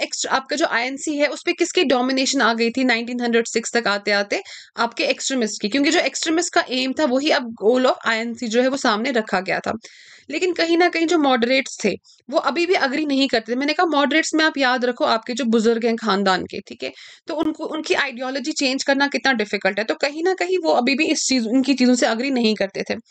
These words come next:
तो finally जब ये स्वदेशी and boycott मूवमेंट हो रही थी, and ये सक्सेसफुल भी हो रही थी, क्योंकि काफी जो है इंडियन मैन्युफैक्चरिंग पे आप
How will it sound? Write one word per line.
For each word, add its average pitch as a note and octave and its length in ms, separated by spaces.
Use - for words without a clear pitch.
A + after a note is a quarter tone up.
तो - 80
finally F4+ 420
जब F4+ 180
ये F#4 100
स्वदेशी C#4+ 480
and D#4+ 100
boycott C4 400
मूवमेंट C4+ 420
हो B3+ 120
रही C4+ 180
थी, C4 140
and C#4 240
ये E4+ 100
सक्सेसफुल D4 560
भी C#4+ 100
हो C4+ 180
रही B3 120
थी, B3+ 120
क्योंकि C4 220
काफी C4 360
जो B3+ 120
है C#4 100
इंडियन C#4 380
मैन्युफैक्चरिंग C4+ 640
पे D4 180
आप - 240